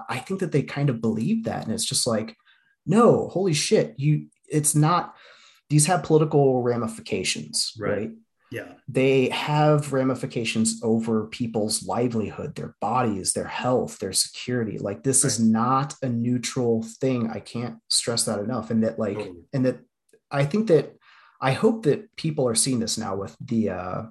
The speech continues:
Speaker 1: you know, um, decline of,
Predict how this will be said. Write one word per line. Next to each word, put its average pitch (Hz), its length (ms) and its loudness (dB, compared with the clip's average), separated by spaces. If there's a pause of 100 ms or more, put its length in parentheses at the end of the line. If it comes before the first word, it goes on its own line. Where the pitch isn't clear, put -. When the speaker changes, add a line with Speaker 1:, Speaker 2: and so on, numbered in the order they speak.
(120)
Speaker 1:
you 135 100 -2
know, 92 320 -8 (440)
um, 95 600 -8 (560)
decline 117 500 0
of, 110 320 -2